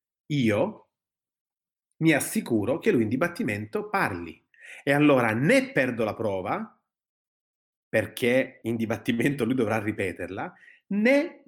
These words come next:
perdo contraddittorio, perché dovrà ripetere quello che dice in dibattimento e quindi realizzerà il contraddittorio. L'unico modo che ho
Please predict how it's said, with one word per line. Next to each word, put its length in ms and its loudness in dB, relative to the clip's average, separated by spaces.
perdo 340 2
contraddittorio, 920 0
perché 280 -4
dovrà 240 4
ripetere 440 2
quello 240 4
che 140 -2
dice 360 0
in 160 0
dibattimento 800 -6
e 100 -10
quindi 260 -4
realizzerà 440 -4
il 80 -6
contraddittorio. 760 -8
L'unico 460 0
modo 260 2
che 140 -4
ho 240 -4